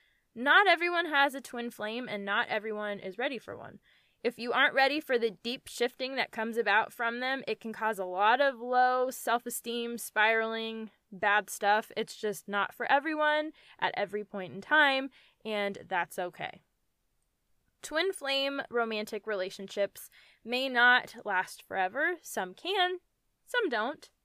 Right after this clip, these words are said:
But the deep connection you have will never go away. If you have both reached the goal level of expansion, or if one of you kind of t-, steps back and can't take the intensity,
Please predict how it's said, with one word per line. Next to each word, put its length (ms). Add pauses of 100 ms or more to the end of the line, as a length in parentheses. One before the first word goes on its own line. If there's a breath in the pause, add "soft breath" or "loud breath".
(400)
But 140
the 100
deep 220
connection 460
you 80
have 340
will 80
never 300
go 160
away. 400 (420 loud breath)
If 140
you 160
have 180
both 360
reached 540 (100)
the 100
goal 400
level 400
of 180
expansion, 880
or 220
if 140
one 200
of 140
you 460 (200)
kind 220
of 100 (140)
t-, 120
steps 520
back 340
and 100
can't 280
take 220
the 120
intensity, 640